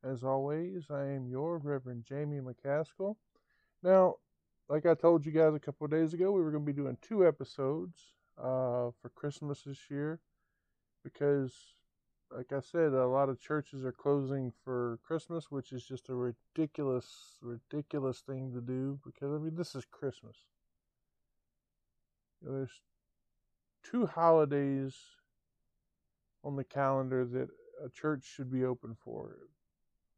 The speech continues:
And s-, church and, uh, Christmas is one of them. Easter being the other one. Easter is, of course, more important than Chr-, than, uh, Christmas in the Christian faith because, I mean,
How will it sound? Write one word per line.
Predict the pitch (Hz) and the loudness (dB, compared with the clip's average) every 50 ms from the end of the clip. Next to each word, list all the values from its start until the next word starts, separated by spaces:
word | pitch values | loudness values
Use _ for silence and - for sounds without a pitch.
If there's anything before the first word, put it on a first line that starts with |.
| _ _ _ _ _ _ - | _ _ _ _ _ _ -16
And | - 120 | -16 -16
s-, | - - - - _ _ _ _ _ _ _ _ _ _ _ - | -16 -16 -20 -20 _ _ _ _ _ _ _ _ _ _ _ -10
church | - - 165 165 160 - - - - - - - 117 | -2 0 2 2 0 -2 -8 -20 -20 -20 -12 -8 -6
and, | 135 139 127 | -6 -4 -4
uh, | 131 127 127 120 - - | -4 -4 -6 -6 -8 -4
Christmas | - 202 208 190 - 196 185 170 - 127 | 0 0 0 0 0 -4 -6 -4 -4 -4
is | 131 139 131 - - | -4 -4 -6 -8 -8
one | 131 135 135 131 | -6 -4 -4 -2
of | 127 117 113 | -4 -4 -6
them. | 127 110 107 110 113 - _ _ _ _ _ _ _ _ _ _ _ _ _ _ _ _ - | -10 -14 -14 -14 -16 -18 _ _ _ _ _ _ _ _ _ _ _ _ _ _ _ _ -4
Easter | 135 147 139 - - 160 | -4 -4 -4 -4 -4 -4
being | 147 143 147 147 143 143 | -2 0 0 0 0 0
the | 143 147 | -2 0
other | - 143 139 131 131 | 0 0 0 -2 -4
one. | - - - - - 135 | -8 -12 -14 -12 -8 -6
Easter | 143 156 147 - 165 160 | -6 -6 -4 -4 -4 -2
is, | 147 | -2
of | 143 - | -4 -4
course, | - - 156 156 143 - - | -2 0 0 0 0 -2 -4
more | 147 143 143 143 | -2 -2 0 0
important | 139 - - - 151 156 - 143 147 | -2 -4 -2 0 0 0 0 -2 -6
than | 147 143 139 135 135 131 _ | -6 -4 -4 -6 -8 -10 _
Chr-, | - - - - - 127 | -20 -18 -14 -12 -10 -8
than, | 131 139 135 135 131 | -6 -6 -6 -6 -6
uh, | 131 127 123 117 - - - - - - - - - 143 - | -6 -6 -4 -4 -4 -6 -6 -8 -10 -10 -12 -14 -16 -20 -18
Christmas | - - 220 233 208 - 185 156 - - | -6 -2 0 0 0 -2 -4 -6 -6 -6
in | 143 139 | -6 -6
the | 135 | -8
Christian | - - 147 147 - - - - 143 135 127 131 - - _ _ | -6 -6 -6 -6 -6 -8 -12 -12 -10 -10 -10 -12 -14 -20 _ _
faith | - 143 143 147 170 - _ - | -2 0 0 0 -2 -4 _ -10
because, | 135 127 - 143 139 135 135 123 - - - _ _ _ _ _ - | -12 -8 -4 -2 0 0 -2 -4 -8 -14 -20 _ _ _ _ _ -12
I | 143 | -10
mean, | 143 143 143 135 131 131 131 127 123 120 | -8 -8 -6 -6 -6 -6 -8 -8 -10 -12